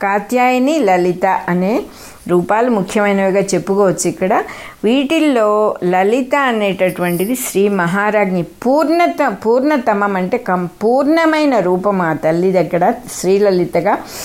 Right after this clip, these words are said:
శ్రీ మహారాజ్ఞిగా ఉంది ఇక్కడ. ఇక మిగతా కుమారి చరిత్రం అయిపోయింది కాబట్టి మిగతావన్నీ వరుసగా చెప్పుకొస్తానన్నారు ఆయన. కుమారీదేవే మూడు రూపాలతో త్రిరూపగా ఆవిర్భవించింది. ఆవిడే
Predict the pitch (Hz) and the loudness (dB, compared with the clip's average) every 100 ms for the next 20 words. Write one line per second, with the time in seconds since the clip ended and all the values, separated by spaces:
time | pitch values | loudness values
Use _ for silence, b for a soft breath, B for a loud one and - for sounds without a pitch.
0 | B - - 202 247 240 214 190 180 160 | B -8 -2 0 2 2 0 0 0 0
1 | 156 160 170 165 160 156 160 175 233 B | 0 0 0 0 0 -2 -2 -2 -2 B
2 | B B 226 233 220 220 247 285 285 226 | B B 0 2 2 0 0 0 0 -2
3 | 240 269 285 277 254 214 220 190 190 220 | 0 0 2 2 2 0 0 0 0 0
4 | 208 185 185 185 240 277 202 202 202 196 | 0 0 2 2 0 0 0 0 0 0
5 | 185 196 240 170 - 196 202 185 - 190 | 0 0 2 0 0 0 2 0 -2 0
6 | 190 - 196 240 254 202 175 160 151 143 | 0 0 -2 0 0 0 0 0 0 -2
7 | B B B B - 226 277 285 294 254 | B B B B -2 0 2 2 0 2
8 | 254 233 226 220 202 214 208 202 208 233 | 2 4 2 2 0 2 2 2 0 0
9 | 220 196 190 170 165 160 - B B B | 2 0 2 2 2 0 -4 B B B
10 | - - - - - 175 - 196 214 269 | -20 -20 -20 -20 -12 -10 -2 2 4 2
11 | 254 202 170 180 294 427 - - - - | 2 0 0 0 -2 -4 -14 -20 -20 -12
12 | - 156 160 156 185 233 190 180 160 147 | -4 -2 0 0 0 0 0 0 0 -2
13 | 147 147 151 160 190 233 440 | -2 -2 0 0 2 2 0